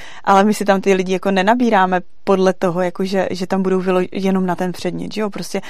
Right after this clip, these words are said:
ten člověk na tebe nějak působí a ten, a ten život se právě odehrává často mimo ty předměty, mi-, mimo tady tyhle škatulky. Takže já nevím, jestli někdo vůbec takhle někdy uvažoval, jako že by si vybral dobrýho, špatnýho učitele.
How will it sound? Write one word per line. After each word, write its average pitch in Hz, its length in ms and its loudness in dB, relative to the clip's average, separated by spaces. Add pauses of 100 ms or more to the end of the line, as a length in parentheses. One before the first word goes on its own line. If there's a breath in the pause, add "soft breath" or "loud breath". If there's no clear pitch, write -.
(140)
ten 202 140 0
člověk 214 200 2
na 208 100 4
tebe 214 220 0
nějak 214 220 2
působí 175 680 -4 (640 loud breath)
a - 100 0
ten, 220 360 2
a 196 80 2
ten 240 180 6
život 208 340 4
se 240 100 -4
právě 220 320 6
odehrává 214 540 6
často 214 300 -4
mimo 202 220 2
ty 226 120 -2
předměty, 240 460 0
mi-, 190 200 0
mimo 208 220 0
tady 208 220 0
tyhle 208 220 0
škatulky. 233 540 -4 (440 loud breath)
Takže 190 600 2 (840)
já 220 160 4
nevím, 190 200 4
jestli 285 220 0
někdo 208 220 2
vůbec 196 300 -4
takhle 196 300 -2
někdy 196 320 -4
uvažoval, 190 580 -4
jako 190 180 -10
že 196 120 -8
by 196 120 -8
si - 220 -10
vybral 196 440 -6
dobrýho, 196 340 -4
špatnýho 202 540 -4
učitele. - 560 -8